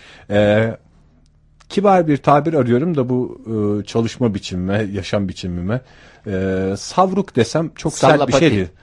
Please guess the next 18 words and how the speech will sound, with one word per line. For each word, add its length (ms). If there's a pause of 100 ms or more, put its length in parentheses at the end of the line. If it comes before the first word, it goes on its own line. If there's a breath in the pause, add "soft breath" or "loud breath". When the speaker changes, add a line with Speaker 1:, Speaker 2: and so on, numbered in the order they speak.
(120)
Speaker 1:
Sallapati 760
biraz 280
daha 140
şey, 140
sa-, 380
yani 240
savruk, 500
işte 280
dağınık, 480
dağınık. 380 (340 soft breath)
Ben 220
bunu 180
şey 300 (200)
diye 180
düşünerek 560 (440 soft breath)
kendimi, 540 (260 soft breath)
e, 100 (1000)
ve 180